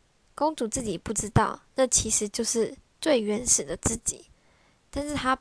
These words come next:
自己把它显化成另一个个体，所以大家都看不到她。维奇常常会做出不合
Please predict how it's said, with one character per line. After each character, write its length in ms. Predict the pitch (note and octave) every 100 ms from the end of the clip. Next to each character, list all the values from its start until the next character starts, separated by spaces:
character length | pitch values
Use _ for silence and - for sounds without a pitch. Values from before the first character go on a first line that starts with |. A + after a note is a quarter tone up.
| - -
自 120 | C4+
己 300 | - C#4+ - _ _ _ _
把 140 | A3+
它 200 | G#3+ A#3+
显 280 | B3+ - -
化 240 | G#3+ B3 -
成 320 | - - C#4 - _ _ _ -
另 300 | D4+ C4+ B3+
一 80 |
个 180 | A3 -
个 260 | - A#3+ -
体， 360 | - - C4+ _ _ _ _
所 160 | - C#4+
以 80 |
大 240 | B3+ - A#3+
家 160 | A#3
都 120 | A3+ A#3
看 200 | - A3+
不 80 |
到 220 | A3+ G#3+ G#3+
她。 320 | - G#3+ A3 _ - - _ _ _ _ - _ _ _ _ _ _ -
维 180 | B3
奇 200 | C#4+ C#4
常 220 | C4+ A#3+ A#3
常 160 | B3
会 160 | C4+ A#3+
做 220 | A3+ A3+
出 340 | - G#3+ A3 - - _ _
不 140 | D4+
合 340 | - A3 G#3